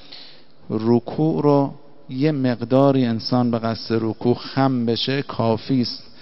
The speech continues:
گرچه مستحب است تا اندازه‌ای خم بشود که مقابل سجدگاهش، یعنی مهرش، صورت مقابل سجدگاه قرار بگیره، این مستحبه،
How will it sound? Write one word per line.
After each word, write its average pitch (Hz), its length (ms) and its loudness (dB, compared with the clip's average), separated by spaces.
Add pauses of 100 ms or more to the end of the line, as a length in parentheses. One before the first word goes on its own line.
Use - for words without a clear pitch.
(260)
گرچه 113 400 -2
مستحب 131 960 0
است 127 420 0 (200)
تا 127 200 0
اندازه‌ای 120 880 0
خم 143 380 0
بشود 135 580 0
که 143 100 -4
مقابل 120 920 2 (760)
سجدگاهش، 117 1080 0
یعنی 117 280 0
مهرش، 117 680 2 (320)
صورت 123 540 0 (220)
مقابل 113 600 0
سجدگاه 110 760 -2
قرار 107 320 0
بگیره، 104 400 -2
این 131 220 -2
مستحبه، 107 800 -2